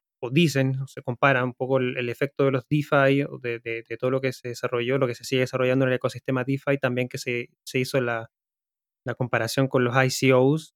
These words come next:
y, y muestran también muchos grados de, de diferencia. Yo también encuentro que hay mucha diferencia entre I C Os y N F Ts, por, por lo mismo que tú mencionas. O sea, em, acá hay otros factores mucho más allá que, que el solo hecho de,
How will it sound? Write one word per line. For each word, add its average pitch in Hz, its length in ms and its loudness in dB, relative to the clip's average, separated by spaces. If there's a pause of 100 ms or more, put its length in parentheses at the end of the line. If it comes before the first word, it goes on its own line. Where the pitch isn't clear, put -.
y, 135 220 -6
y 135 60 -2
muestran 143 340 2
también 127 420 2
muchos 131 400 0
grados 127 360 2
de, 113 160 -2
de 117 60 -2
diferencia. 131 520 2
Yo 117 60 0
también 123 300 2
encuentro 127 420 -2
que 117 100 -8
hay 120 60 -4
mucha 127 320 -2
diferencia 123 560 -2
entre 123 320 -2
I 123 40 -2
C 120 280 -4
Os 127 360 0
y 120 140 -4
N 127 140 2
F - 160 -4
Ts, 139 320 2
por, 120 240 -6
por 127 120 -6
lo 127 100 2
mismo 147 200 6
que 143 100 -2
tú 139 100 -2
mencionas. 127 420 0
O 107 40 -14
sea, 117 260 -4 (880)
em, 120 1000 2 (340)
acá 135 200 6
hay 147 100 10
otros 156 420 4
factores 147 640 4
mucho 143 340 2
más 139 180 6
allá 135 560 4
que, 120 220 -6
que - 120 -8
el 117 60 -4
solo 127 260 2
hecho 131 320 -2
de, 110 320 -8